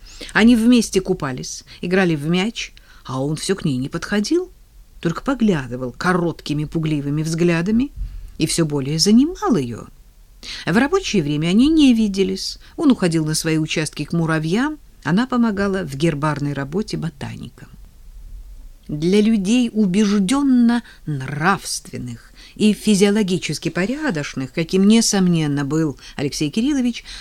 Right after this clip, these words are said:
жизнь расставляет ловушки самые простые, зато и самые надежные. Камешек этот подвернулся тогда, когда он уже почти что вышел победителем из не начавшейся игры.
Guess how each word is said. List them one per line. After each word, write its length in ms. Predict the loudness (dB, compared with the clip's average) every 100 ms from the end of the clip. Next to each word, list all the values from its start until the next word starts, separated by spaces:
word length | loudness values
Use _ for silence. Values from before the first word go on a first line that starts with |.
| -8
жизнь 380 | -2 0 2 2
расставляет 580 | 2 0 -2 0 0 0
ловушки 440 | 0 0 -2 -4
самые 440 | -4 -4 -4 -6 -6
простые, 560 | -6 -6 -6 -6 -8 -12 -20 -12
зато 300 | -2 -2 0
и 60 | -2
самые 440 | 0 0 0 0
надежные. 800 | -2 -2 -4 -6 -10 -12 -14 -16 -18 -20 -20 -20 -20 -20 -20 -10
Камешек 480 | -2 2 2 0 -4
этот 320 | -8 -8 -14 -4
подвернулся 720 | 0 2 6 6 6 4 -2
тогда, 260 | -2 0 0
когда 360 | 2 0 0 -2 -8 -6
он 160 | 4 6
уже 160 | 6 4
почти 560 | 0 0 -2 4 4
что 240 | 4 2 2
вышел 340 | 4 2 2
победителем 1080 | 4 6 8 6 6 4 4 -2 -2 -2 -6 -14 -20 -20 -20 -20 2
из 340 | 6 6 4 6
не 320 | 8 8 6
начавшейся 840 | 2 0 -2 -4 -4 -6 -4 -6
игры. 380 | -6 -8 -12